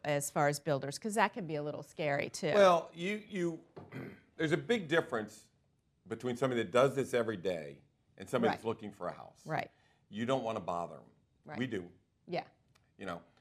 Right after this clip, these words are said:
Speaker 2: we know what to ask, how to negotiate, where the price should be,
Speaker 1: Yeah.
Speaker 2: what's already built in. So this is a massive uh, project. It's one of the biggest,
Speaker 1: Right.
Speaker 2: it's the
Speaker 1: Right.
Speaker 2: biggest investment you'll ever make.
Speaker 1: Right.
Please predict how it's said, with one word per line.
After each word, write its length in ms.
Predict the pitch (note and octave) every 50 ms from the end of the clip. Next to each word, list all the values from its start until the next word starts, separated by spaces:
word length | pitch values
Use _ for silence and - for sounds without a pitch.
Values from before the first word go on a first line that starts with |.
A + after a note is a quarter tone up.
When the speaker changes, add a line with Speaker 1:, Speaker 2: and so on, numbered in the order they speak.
| _ _ -
Speaker 2:
we 140 | G#2+ A#2 B2
know 140 | B2+ B2 A#2
what 280 | A2 G#2 A2 A2 A2+ -
to 120 | - -
ask, 420 | G#2 G2+ G2 F#2+ F#2+ F#2+ F#2 - - _ _ _ _ _
how 180 | - - G#2+ A2
to 80 | A#2
negotiate, 760 | A#2 A2+ G2+ G2 G2+ G2 F#2 - - G2 F#2+ F#2 F2 F2 - _ _ _
where 220 | - F2+ G2+ A2 A#2
the 100 | A#2 A2+
price 300 | A2+ - A2+ G#2+ G#2 G2+
should 260 | - - G#2+ F#2 E2
be, 360 | F#2 F#2 F2+ F2 F2 F2 E2 - -
Speaker 1:
Yeah. 140 | - C2 - -
Speaker 2:
what's 280 | F2 G2 A2 A2 -
already 200 | B2 A#2 A#2 A2
built 360 | G#2 F2+ A2 G#2+ G#2+ G#2 -
in. 280 | G#2 G2 F#2 F2+ F2 E2+ - - - _ _ _ -
So 340 | - - B2 A2+ G#2+ G#2 - - _ _ _ _
this 440 | - G2 G2+ A#2 D#3+ F#3 F3+ F#3 -
is 140 | C#3+ A2+ G#2+
a 320 | A#2+ A2 G#2 G2+ G2+ G#2 G#2 _ _ _ _
massive 800 | - F#2+ F#2+ G2+ A2+ C#3 D#3 E3+ F3 F3+ E3 - G#2 F2+ F2 E2 - _ _ _ _ -
uh, 340 | G2+ G2 F#2 F2+ F2+ F2 F2 - - _ _ _ _ _
project. 580 | - - D#3+ F#3 G3+ E3 - D2+ C2+ - -
It's 100 | F#2 -
one 120 | - A#2 A2+
of 40 |
the 60 | G2+ F#2+
biggest, 360 | D2+ - C3+ C#3+ D#3 F3 C#3+
Speaker 1:
Right. 100 | A#2+ G2+
Speaker 2:
it's 120 | - - _ - -
the 120 | - A#2+
Speaker 1:
Right. 60 | A#2+ -
Speaker 2:
biggest 260 | - G2 F2+ F#2 -
investment 480 | F#2+ F#2+ F2+ G2 F#2+ - - - G2+ F2
you'll 180 | F2+ F#2+ F#2+ F#2
ever 160 | F2+ E2+ E2+
make. 300 | F2 G#2 C3 D3 B2+ F2
Speaker 1:
Right. 60 | -